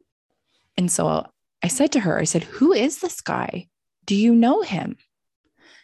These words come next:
And she goes, "I do. I do know him, but he's not my boyfriend." And I said, "Who is he?" And then I hear this voice off to the right.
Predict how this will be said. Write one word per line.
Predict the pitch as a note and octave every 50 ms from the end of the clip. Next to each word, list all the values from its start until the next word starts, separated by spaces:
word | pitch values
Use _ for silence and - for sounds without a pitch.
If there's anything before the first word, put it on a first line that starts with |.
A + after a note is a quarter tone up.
| _ _ _
And | G#3+ G3+
she | - - G3+ G3
goes, | F3+ F#3 F3 F3 F3 F3 - - -
"I | E3+ F3 E3+
do. | E3 E3+ F#3 F#3 G3+ G3+ F#3+ E3+
I | D#3 D#3
do | D3+ E3+ G3 G#3+ A3+
know | G#3 E3+ D#3+
him, | D#3+ E3 D#3 D#3
but | D3+ D3+ -
he's | - E3 E3 -
not | F3 E3 -
my | F3 D#3+ D3+
boyfriend." | D#3+ F3+ G#3 A#3+ A3+ - E3+ D#3 D3+
And | D#3 D#3+
I | D#3 D#3
said, | - - D#3 - - _
"Who | - B3 C4+ A3+ -
is | G3+ A#3+ C4 C4 -
he?" | - D3+ C3 - - D#3 _ _ - - - - - _ _
And | - F#3 F3+ G3
then | A3 C4+ D#4+
I | D4
hear | A3 G3 - F3 D#3+ D#3
this | D#3+ - E3 D#3 -
voice | D#3 C#3 - E3 A3+ D#4 F3 - - - - - - - - - _ _ _ _ _ _ _ _
off | - F3 E3+ - -
to | - - E3
the | C#3+ D3+
right. | D3 D#3 D#3 F3 F#3 D3+ - - - - - -